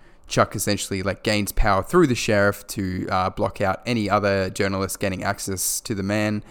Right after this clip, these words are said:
uh, and the story, and everything has to come through him. So essentially, he has complete power over what information goes out into the public. And it quickly becomes a, a national story and, uh, gains attention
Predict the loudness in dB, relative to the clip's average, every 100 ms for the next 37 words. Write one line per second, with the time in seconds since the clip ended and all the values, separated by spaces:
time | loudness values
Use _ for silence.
0 | -18 -20 -20 -6 0 2 0 -4 -6 -4
1 | 0 2 2 -2 -8 -20 -20 -20 -20 -20
2 | -8 -4 -4 -2 -2 -2 -4 -6 -6 -10
3 | -8 -8 -6 -6 -6 -2 -4 -4 -4 -6
4 | -4 -4 -4 -6 -6 -6 -12 -20 -12 -10
5 | -8 -8 -8 -6 -6 -2 -2 0 0 0
6 | 0 -2 0 -2 -2 -4 -6 -6 -4 -4
7 | -4 -6 -4 -4 -4 -6 -6 -10 -8 2
8 | 2 2 -4 -6 -8 -8 -18 -8 -4 -2
9 | -2 0 0 2 2 2 0 0 2 2
10 | 2 2 2 2 -2 0 0 2 4 2
11 | 0 -2 -4 -2 -2 -2 -4 -6 -8 -8
12 | -6 -4 -4 -4